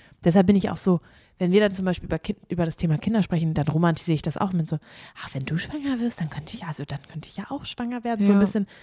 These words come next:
Speaker 1: ja, wenn man dann zusammen diese ganzen riesen Erlebnisse von,
Speaker 2: Mhm.
Speaker 1: der Körper verändert sich, wie fühlst du dich, wie sehen deine Füße aus, sind die auch so dick geworden?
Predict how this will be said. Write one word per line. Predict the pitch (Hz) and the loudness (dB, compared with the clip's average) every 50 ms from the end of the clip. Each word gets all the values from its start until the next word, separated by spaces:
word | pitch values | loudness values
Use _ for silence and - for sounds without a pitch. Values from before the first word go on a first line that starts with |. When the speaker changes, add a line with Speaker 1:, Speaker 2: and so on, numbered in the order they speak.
| - _ _ | -20 _ _
Speaker 1:
ja, | - 254 294 - | -6 -6 -4 -2
wenn | 277 233 | -2 -2
man | 226 220 | 0 -2
dann | 220 220 226 226 | -2 -2 -4 -4
zusammen | - - 220 196 196 208 208 247 285 339 349 294 214 | -6 -6 -6 -2 0 0 0 0 -2 -2 -2 -2 -2
diese | - 214 208 208 196 | -2 -4 -4 -6 -6
ganzen | - 202 202 220 277 - - - 226 | -6 -4 -4 -4 -4 -6 -4 -2 0
riesen | 208 185 190 208 226 269 302 320 302 247 247 240 226 | 0 2 2 2 4 4 4 4 4 2 0 -2 -4
Erlebnisse | - 214 202 214 220 214 190 175 - - 160 | -4 -2 -2 -2 -2 -2 -4 -6 -6 -6 -6
von, | - - 160 - | -2 -2 -2 0
Speaker 2:
Mhm. | 208 214 202 196 196 196 196 | 0 0 0 0 2 2 2
Speaker 1:
der | 196 220 | 0 0
Körper | - _ - 190 165 - - 160 151 | -2 _ 2 2 2 2 0 -4 -6
verändert | - - - 156 151 143 - | -6 -4 -2 0 0 0 0
sich, | - 151 - - | -2 -2 -4 -4
wie | 233 240 220 | -4 -6 -6
fühlst | - - - 190 160 - - - | -6 -4 -2 0 0 0 -2 -6
du | 156 | -6
dich, | - - 143 147 - | -4 -4 -6 -4 -2
wie | 196 208 | -2 0
sehen | 202 208 208 190 | 2 2 2 2
deine | 185 208 302 381 339 | 2 2 2 0 0
Füße | - - 165 - - - | 0 0 0 0 2 2
aus, | - 151 - | 0 0 0
sind | - 156 - | -2 -2 -2
die | 156 - | -2 -4
auch | 123 143 | -6 -6
so | - 208 | -6 -6
dick | 196 254 254 - | -4 -4 -4 -4
geworden? | - 262 233 254 262 269 269 269 277 | -4 -2 0 2 2 4 2 2 -2